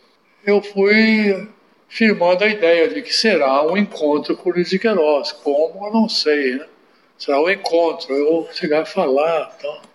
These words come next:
Ah, mas vem o negócio do teatro, né? A cena, né? Eu não falei, "Ah, é a oportunidade de eu subir no palco." Mas deve ter sido isso que me, me colocou na posição de fazer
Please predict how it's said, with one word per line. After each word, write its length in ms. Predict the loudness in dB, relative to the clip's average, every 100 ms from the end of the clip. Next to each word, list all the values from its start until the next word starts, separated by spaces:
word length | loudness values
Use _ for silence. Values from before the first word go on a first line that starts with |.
| -2
Ah, 140 | 2
mas 180 | 4 4
vem 100 | 2
o 40 |
negócio 320 | 4 4 2
do 60 | 2
teatro, 600 | 0 2 2 2 0 -2
né? 260 | 0 -2 -4 -18 _ _
A 160 | -4 -2
cena, 560 | 0 2 2 2 0
né? 180 | -4 -6 -4 -6 -6 -4 0 0 0 0
Eu 160 | 0 2
não 140 | 0
falei, 280 | 0 2 2
"Ah, 340 | 2 2 -2 -6 -16 -20 -4
é 40 |
a 20 | -4
oportunidade 920 | -2 -4 0 0 2 2 2 0 -2
de 80 | 0
eu 120 | 0
subir 380 | 0 -2 -2 0
no 120 | -2
palco." 640 | 0 0 0 -4 -10 -20 -20 _ -20 -2
Mas 140 | 0
deve 220 | 2 0 0
ter 160 | 0
sido 360 | 0 0 0 0
isso 280 | 0 0 0
que 180 | 2 2
me, 240 | 2 -2 -12 -14
me 80 | -12
colocou 460 | -2 0 0 2 0
na 100 | 0
posição 460 | -2 -4 0 0
de 160 | 0 -6
fazer 800 | -2 -2 0 0 0 0 -6